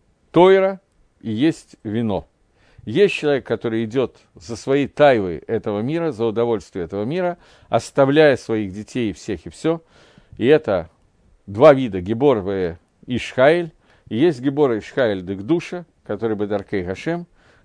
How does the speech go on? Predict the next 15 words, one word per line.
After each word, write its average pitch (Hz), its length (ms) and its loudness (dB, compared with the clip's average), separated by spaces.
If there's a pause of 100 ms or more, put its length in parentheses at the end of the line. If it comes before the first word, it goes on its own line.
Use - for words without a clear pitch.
который 151 320 0
тоже 165 480 -6
аннулирует 147 720 0
себя 92 260 -4
по 101 140 -2
отношению 101 520 -8
ко 95 120 -10
Всевышнему. 156 640 -6 (480)
И 117 120 -4
то, 196 180 6
и 180 80 4
другое 135 320 0
является 123 500 -2
ахзариютом, 127 800 -2
жестокостью 95 920 -6